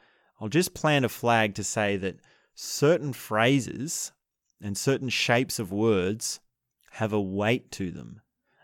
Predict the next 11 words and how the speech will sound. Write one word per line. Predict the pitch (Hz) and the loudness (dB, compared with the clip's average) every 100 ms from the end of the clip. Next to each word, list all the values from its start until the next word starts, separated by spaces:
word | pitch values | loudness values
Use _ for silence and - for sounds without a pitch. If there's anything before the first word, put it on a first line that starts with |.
| - | -8
And | 101 - | -8 -6
patterns | - 156 139 131 | -2 -2 0 -2
of | 117 95 - | -4 -6 -8
words, | 101 87 90 143 - - _ _ | -4 -2 -2 -2 -4 -12 _ _
say | - 95 95 | -12 -4 -4
a, | 92 - | -4 -8
a, | 104 - | -16 -14
a | - | -10
sentence, | - 117 117 113 90 127 - - _ _ _ _ | -4 -2 -2 -2 -6 -6 -8 -12 _ _ _ _
has | 135 - | -2 -2
to | - | -6